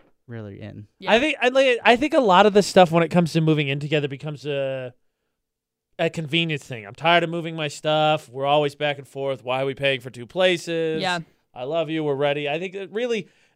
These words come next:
Speaker 3: not, not to say it's not a special and momentous event, but I think it really becomes a convenience thing.
Speaker 1: Um, number fifteen, but you start to miss your partner even after a few days apart.
Speaker 2: Yeah.
Speaker 3: Yeah, that's where I think you, you, that's,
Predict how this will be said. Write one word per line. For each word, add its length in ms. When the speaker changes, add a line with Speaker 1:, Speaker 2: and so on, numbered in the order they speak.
Speaker 3:
not, 360
not 160
to 80
say 140
it's 140
not 200
a 60
special 580
and 80
momentous 600
event, 420
but 100
I 80
think 140
it 100
really 200
becomes 300
a 40
convenience 540
thing. 340
Speaker 1:
Um, 600
number 180
fifteen, 640
but 140
you 80
start 380
to 400
miss 300
your 100
partner 440
even 320
after 340
a 40
few 220
days 240
apart. 300
Speaker 2:
Yeah. 200
Speaker 3:
Yeah, 300
that's 300
where 120
I 60
think 220
you, 120
you, 280
that's, 300